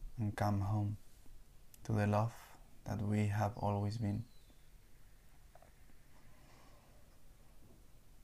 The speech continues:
As you keep breathing, you start to establish in the space.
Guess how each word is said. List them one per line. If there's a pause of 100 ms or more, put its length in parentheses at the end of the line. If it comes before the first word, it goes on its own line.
(460)
As
you
keep
breathing, (680)
you
start
to
establish
in
the
space.